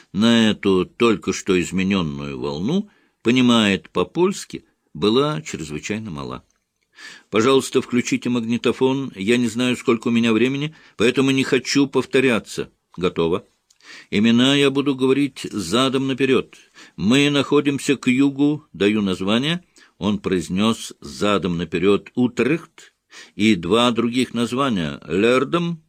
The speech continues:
и «Гронехем». Уловили? Да.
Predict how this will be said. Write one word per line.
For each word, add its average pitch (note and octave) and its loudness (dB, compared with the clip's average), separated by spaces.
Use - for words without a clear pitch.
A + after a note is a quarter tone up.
и G2+ 2
«Гронехем». E2 -2
Уловили? B2 4
Да. G2+ -4